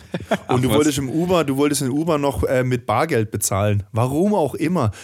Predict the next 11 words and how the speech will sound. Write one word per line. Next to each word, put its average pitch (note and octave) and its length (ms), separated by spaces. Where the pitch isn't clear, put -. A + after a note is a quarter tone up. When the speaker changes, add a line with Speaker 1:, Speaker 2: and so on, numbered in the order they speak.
Speaker 2:
Du, F#3+ 200
du G#3 360
Nicht-Bargeld-Verfechter D#3+ 1400
oder C3 180
Bargeld, C#3 400
also C3 220
wie C#3+ 80
ich D#3 200
auch - 140
Bargeld-Ablehner, C3+ 920
Speaker 1:
Mhm. C#3+ 100